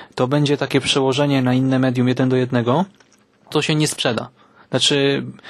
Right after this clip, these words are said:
jeżeli właśnie ktoś przeczytał książkę i zobaczy, że w komiksie ma dokładnie tę samą historię,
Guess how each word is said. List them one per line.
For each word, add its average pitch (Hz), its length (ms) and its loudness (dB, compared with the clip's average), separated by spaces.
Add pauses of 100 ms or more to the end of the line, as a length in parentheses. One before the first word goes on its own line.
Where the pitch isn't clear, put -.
(340)
jeżeli 147 340 0
właśnie 147 340 -2
ktoś - 280 -4
przeczytał 135 420 0
książkę 151 640 0
i 135 80 -4
zobaczy, 139 380 -2
że 139 80 2
w - 80 -12
komiksie 139 340 0
ma 135 120 0
dokładnie 135 440 0
tę 120 140 0
samą 117 280 -2
historię, 120 560 -2